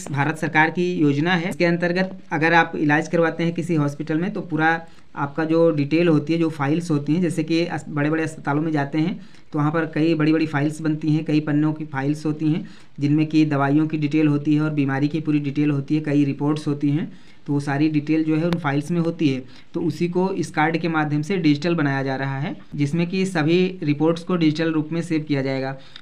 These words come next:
और एक चीज़ और बता दें कि अभी ये सरकार की एक और जो योजना है आयुष्मान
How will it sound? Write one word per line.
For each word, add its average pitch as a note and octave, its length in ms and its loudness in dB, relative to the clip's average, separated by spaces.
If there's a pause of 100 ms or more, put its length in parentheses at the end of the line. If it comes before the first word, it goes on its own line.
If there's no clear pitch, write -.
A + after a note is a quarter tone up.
(140)
और D3+ 180 0
एक D#3+ 200 -2
चीज़ F3 120 0
और F3+ 140 2
बता D#3 220 2
दें F3 140 2
कि F#3+ 100 -4
अभी E3+ 260 2 (160)
ये E3 140 0
सरकार D#3+ 360 0
की F3+ 200 2
एक F3 140 -2
और E3+ 220 2
जो E3 340 0 (120)
योजना D#3 380 2
है F3 240 -2 (300)
आयुष्मान D#3 640 0